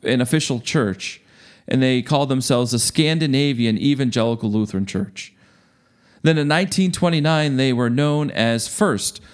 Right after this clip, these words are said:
Lutheran Church. The Finnish Evangelical Lutheran Church began in eighteen ninety-three under the leadership of Pastor John Kempe.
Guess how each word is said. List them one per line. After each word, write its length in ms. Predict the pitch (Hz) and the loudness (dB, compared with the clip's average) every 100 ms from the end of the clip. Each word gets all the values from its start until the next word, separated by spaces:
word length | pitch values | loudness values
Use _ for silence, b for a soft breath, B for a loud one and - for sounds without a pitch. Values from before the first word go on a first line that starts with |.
| B - | B -4
Lutheran 380 | 101 90 90 82 | -2 -2 -4 -4
Church. 560 | - - - - - _ _ _ _ b | -6 -8 -12 -20 -20 _ _ _ _ b
The 100 | 135 | -2
Finnish 360 | 127 233 190 - | 2 2 2 0
Evangelical 680 | 143 131 123 117 117 117 110 | 0 2 2 0 0 0 0
Lutheran 280 | 113 113 | 0 0
Church 280 | 104 113 110 | 0 0 0
began 380 | 120 110 123 120 | 0 2 2 0
in 300 | - 110 107 | 0 0 2
eighteen 460 | 131 135 131 135 117 | 0 0 0 0 0
ninety-three 640 | 110 110 110 127 120 95 B B B | 0 -2 -2 0 0 -2 B B B
under 260 | - 120 117 | 0 0 0
the 120 | 101 | 0
leadership 540 | 113 143 127 - 113 | 0 2 0 0 0
of 120 | 104 - | -2 0
Pastor 480 | 143 135 - 127 | 0 0 0 -2
John 540 | 113 104 123 123 123 123 B B B - | 0 0 2 2 0 -4 B B B -4
Kempe. 580 | 131 120 120 92 85 | -2 0 -2 -4 -6